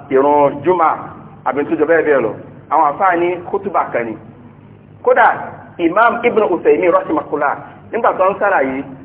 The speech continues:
torí pé àwọn àfáà ní ìlọgan ló pé kútúbà Eid gan kútúbà kan náà. Àwọn àfáà ní ìlọrin pé kútúbà Eid, kútúbà kan lè yóò ṣe, kì í ṣe méjì bí àwa ṣe máa ṣe lónìí ẹ̀. Torí pé kí ni wọ́n ní Ànábì, àwọn tó ní méjì, nígbà tí pé méjì náà ni pé Ànábì sallallahu alaihi wasallam nígbà Eid,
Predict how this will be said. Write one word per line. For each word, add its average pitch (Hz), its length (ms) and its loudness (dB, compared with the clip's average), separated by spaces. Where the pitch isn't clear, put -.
torí - 120 2
pé 247 100 0
àwọn 220 200 2
àfáà 208 260 0
ní 220 80 0
ìlọgan 175 340 2
ló 185 160 2
pé 202 80 4
kútúbà 247 440 0
Eid 226 260 0
gan 160 140 0
kútúbà - 300 -4
kan 139 100 0
náà. 160 160 0
Àwọn 175 260 4
àfáà 196 220 0
ní 208 60 0
ìlọrin 170 280 2
pé 185 100 0
kútúbà 233 360 -2
Eid, 208 240 -2
kútúbà 208 320 0
kan 160 120 0
lè 143 60 0
yóò 170 240 4
ṣe, 147 80 -4
kì 160 60 2
í 170 40 4
ṣe 160 120 0
méjì 175 320 0
bí 175 360 4
àwa 131 280 2
ṣe 165 80 2
máa 151 220 0
ṣe 147 80 -2
lónìí 156 280 2
ẹ̀. 107 80 -4
Torí 202 160 4
pé 220 140 4
kí 214 140 2
ni 175 60 4
wọ́n 208 180 4
ní 247 140 4
Ànábì, 170 480 0
àwọn 196 240 2
tó 285 80 4
ní 277 80 2
méjì, 262 360 4
nígbà 226 200 2
tí 185 80 -2
pé 175 160 2
méjì 220 240 2
náà 190 140 4
ni 165 140 6
pé 180 320 4
Ànábì 165 380 2
sallallahu 180 520 2
alaihi 135 120 2
wasallam 160 180 0
nígbà 180 340 0
Eid, 190 180 -4